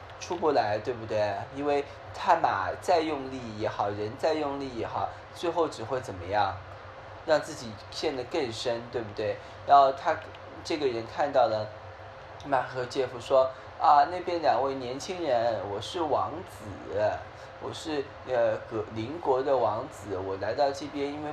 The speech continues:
不熟悉道路，所以说马和人都陷进这个沼泽里面去了，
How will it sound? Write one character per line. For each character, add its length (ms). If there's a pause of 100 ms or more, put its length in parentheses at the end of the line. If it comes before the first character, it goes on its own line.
(100)
不 80
熟 260
悉 240
道 220
路， 220
所 120
以 80
说 160 (880)
马 280
和 220
人 260
都 100
陷 260
进 160
这 120
个 60
沼 280
泽 160
里 100
面 220
去 220
了， 260